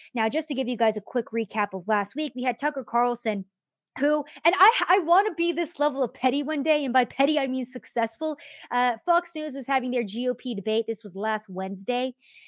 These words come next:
And Tucker Carlson was like, "Well, I'm gonna go ahead and put out my interview with President Donald Trump on X, formerly Twitter, five minutes before that debate is set to begin."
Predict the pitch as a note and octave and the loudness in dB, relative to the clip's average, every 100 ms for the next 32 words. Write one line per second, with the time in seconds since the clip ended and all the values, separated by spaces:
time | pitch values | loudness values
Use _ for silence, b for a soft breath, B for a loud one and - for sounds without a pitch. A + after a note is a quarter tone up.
0 | B B B3+ B3+ B3+ C4+ D4+ D#4 - C4 | B B -2 0 0 0 0 0 0 2
1 | C4+ C4+ B3+ A#3+ B3 B3+ A#3+ D#4+ F#4 A#4 | 2 0 -4 -6 -4 -2 -2 0 0 0
2 | B4 G#4+ D4+ D4 C#4+ B3+ C4 C4 A#3+ A3 | -4 -4 -2 -2 0 2 2 0 -6 -8
3 | B3+ A#3+ A#3+ A#3+ A3+ A3 A#3 A#3 A#3+ G3+ | -6 -2 0 0 -4 -6 -4 -2 -2 -4
4 | G#3+ A3 G3+ G#3 - A#3+ G#3+ A3+ G#3 G#3 | -4 -2 -2 -6 -4 -6 -4 -6 -6 -6
5 | G3 - D4+ C#4 B3 - A3+ A3 A3 G#3+ | -8 -8 -2 0 -2 -4 -4 -2 0 -2
6 | G#3+ - _ _ - B3+ C4 - - - | -6 -10 _ _ -2 0 0 -8 -10 -4
7 | A#3 G#3 G3 G3+ - D#4+ C4+ - B B | -4 -4 -8 -8 -4 -2 -2 -4 B B
8 | - E4+ F4+ C#4+ D4+ D4 - C4+ B3 B3 | 2 4 6 2 -4 -6 -8 -6 -2 0
9 | A3+ A3+ A3 A3 G#3 G3+ - G#3 - - | 0 0 0 0 -2 -6 -2 -2 -4 -8
10 | G#3+ F#3+ G3 B3 G#3 | -6 -4 0 2 0